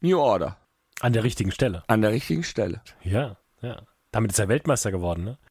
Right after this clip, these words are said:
Speaker 1: Und ich hab da gesessen und hab gedacht, das möchte ich machen. <laughs> Und es gab sich zu der Zeit, wo Pinuntius Kaiser von Rom war,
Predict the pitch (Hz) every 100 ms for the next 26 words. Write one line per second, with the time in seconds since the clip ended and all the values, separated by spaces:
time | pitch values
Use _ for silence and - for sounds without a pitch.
0 | _ 143 131 120 117 117 104 - 95 -
1 | 151 202 - - 135 139 - 127 117 113
2 | - - 98 - 92 82 - 104 117 98
3 | 95 - - - 107 - - 113 - -
4 | - _ _ _ _ - 101 87 - 98
5 | 101 120 - 165 180 - - - 104 101
6 | - 90 98 98 95 90 98 101 110 135
7 | 135 127 - 101 110 123 123 - 117 113
8 | 85 87 90 87 87